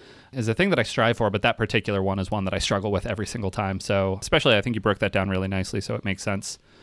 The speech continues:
There's a, a corollary in Fugitive for any Vim users out there. There's a gread command. So it's capital G R E A D. And then after that, it takes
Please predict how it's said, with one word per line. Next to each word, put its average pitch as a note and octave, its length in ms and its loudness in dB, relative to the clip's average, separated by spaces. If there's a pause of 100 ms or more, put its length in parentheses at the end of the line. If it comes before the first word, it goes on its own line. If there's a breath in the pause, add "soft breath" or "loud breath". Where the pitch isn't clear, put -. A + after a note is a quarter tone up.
(240 soft breath)
There's A#2+ 260 4
a, A2 420 6
a A#2 80 0
corollary A#2+ 600 4
in G#2+ 320 0
Fugitive G2+ 640 2
for G#2+ 180 2
any G2 140 2
Vim G2+ 260 0
users F#2+ 420 -4
out G2 200 -4
there. G2 300 -2 (360 loud breath)
There's G#2 200 2
a G2+ 100 2
gread G#2+ 720 0
command. F3 560 -2 (360 soft breath)
So G2+ 160 0
it's F#2 180 -2
capital G2+ 380 2
G G2 420 -2
R G2 160 0
E G#2 220 -4
A G#2 120 0
D. G2 360 0 (480 loud breath)
And G#2+ 220 2
then A2+ 500 4 (100)
after D#3 320 4
that, A2+ 260 4
it A#2+ 140 0
takes - 540 0